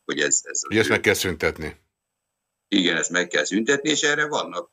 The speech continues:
Speaker 1: urak, akik azt mondják, hogy igen, igen.
Speaker 2: És hát ennek ugye
Speaker 1: És
Speaker 2: jel-,
Speaker 1: erre
Speaker 2: jelei már az előző négy évében is voltak.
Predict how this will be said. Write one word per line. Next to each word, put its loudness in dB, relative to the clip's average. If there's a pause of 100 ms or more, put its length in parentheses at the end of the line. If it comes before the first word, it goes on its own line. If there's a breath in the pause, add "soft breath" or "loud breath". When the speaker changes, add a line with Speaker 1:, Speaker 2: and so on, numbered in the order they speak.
(360)
Speaker 1:
urak, 2
akik -2
azt 0
mondják, 0
hogy -8
igen, -6
igen. -6
Speaker 2:
És -2
hát 2
ennek 4
ugye 4
Speaker 1:
És 6
Speaker 2:
jel-, 4
Speaker 1:
erre 2
Speaker 2:
jelei 6
már 6
az 6
előző 4
négy 2
évében 2
is -4
voltak. -4